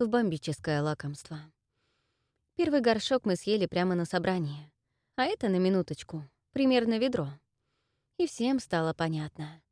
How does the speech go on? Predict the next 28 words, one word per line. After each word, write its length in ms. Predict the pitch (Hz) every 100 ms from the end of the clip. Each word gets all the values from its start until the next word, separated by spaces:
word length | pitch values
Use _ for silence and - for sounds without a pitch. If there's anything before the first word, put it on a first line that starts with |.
| _ _ _ _ -
Огород 540 | 285 254 233 226 240
уже 180 | 214 214
не 140 | 208
просто 400 | - 165 190 185
так. 340 | - 151 - _ _ _ _ _ -
Даже 280 | 294 294 254
если 340 | 220 247 233
не 120 | 214
пойдет 420 | 196 185 170 208 202
ничего, 420 | 170 165 175 196
кроме 280 | 196 185 156
капусты, 680 | 143 - 254 - 175 143 - _ _ _ _
все 200 | - 349
затраты 480 | 277 220 - 220 202
труда 400 | 175 160 156 190
уже 260 | 165 151 147
оправданы. 680 | - 151 - 147 151 156 _ _ _ _ _ _ _ _ _ _
Мои 220 | 302 294 247
овощи 420 | 247 233 190 175
наконец-то 600 | 165 175 170 226 - 180
признали 460 | 185 165 180 214 180
золотой 480 | 165 160 165 180
жилой 320 | 156 196 226 165
наравне 420 | 151 165 190 185
с 60 |
сыром 320 | - 208 208 165
и 120 | -
цыплятами. 720 | - 196 226 165 156 147 160